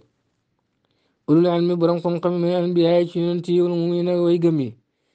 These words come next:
Bil i'tiqaadi, fas nañ ne Yàlla lañu war a jaamu, wal lafzi, te ñu tudd ko seen baat. Qaa'iman,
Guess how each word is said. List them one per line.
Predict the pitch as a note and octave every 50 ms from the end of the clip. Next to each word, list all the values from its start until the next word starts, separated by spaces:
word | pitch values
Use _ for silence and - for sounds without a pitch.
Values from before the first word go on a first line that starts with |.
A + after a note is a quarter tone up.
| _ _ _ _ _ C#3+
Bil | D#3 F3 F3+
i'tiqaadi, | F3 F3 F3+ D#3+ - E3 E3+ E3+ F3 E3+
fas | - - F3 D#3 F3+
nañ | E3+ E3+ F3
ne | F3 F3+ F3
Yàlla | E3+ F3 F3
lañu | F3 E3+ F3
war | F3 F3
a | F3+ F3
jaamu, | E3+ E3 E3+ F3 F3 F3 F3 F#3 F#3+ F#3 _ _ _ _ _ _ _ _ -
wal | D#3 D#3+ E3+
lafzi, | F3 F3 E3 E3 F3 E3
te | E3+ E3+
ñu | E3+ E3
tudd | E3+ F3 E3+ E3+ E3+
ko | E3+ F3
seen | E3 F3+ F3 F3+ F3
baat. | E3+ D#3+ D3 - - _ _ _ _ _ _ _ _ _ _ _ _ _ _ _ _ _ _ _ _ _ _ _ _ _ _ _ _ _ _ _ _ _ _ _ _ _ -
Qaa'iman, | C#3+ D3+ E3 E3 E3+ F3 F3 F3 F3+ F3+